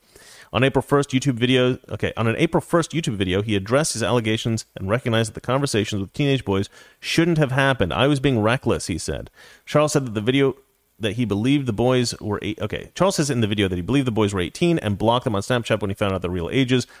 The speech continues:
though one boy denied lying about his age in a conversation with Insider. Yeah, so he's saying that these sixteen-year-olds said they were eighteen. One of them goes, "No, I told him I was sixteen." One of these boys is saying, "No, no, no, he knew how old I was."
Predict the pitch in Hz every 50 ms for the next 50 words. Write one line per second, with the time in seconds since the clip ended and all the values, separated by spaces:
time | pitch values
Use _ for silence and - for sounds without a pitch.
0 | - _ - 113 104 120 127 127 110 127 120 107 113 107 107 104 110 147 185 202
1 | 185 147 127 120 110 107 101 92 90 90 92 95 90 71 78 85 95 98 110 113
2 | - 127 107 95 107 - - 80 - - 92 98 147 170 165 - 92 - - 92
3 | 127 135 92 - - 113 104 170 190 - - 156 127 113 92 104 107 - - 143
4 | - - 156 143 120 101 - - - 131 117 110 98 101 113 123 - - 95 82
5 | - - - - - _ - 127 180 196 151 123 110 101 107 104 98 98 95 -
6 | - 123 143 185 214 123 95 - - - 131 151 - - - 160 190 208 143 120
7 | 98 85 78 69 69 - - - - - - - - - - _ _ _ _ _
8 | - 104 127 170 190 180 135 - 135 127 117 107 101 - - 98 92 92 101 131
9 | 156 156 139 110 78 73 - - 147 139 143 160 175 156 123 110 101 87 80 76
10 | 65 60 - - - - -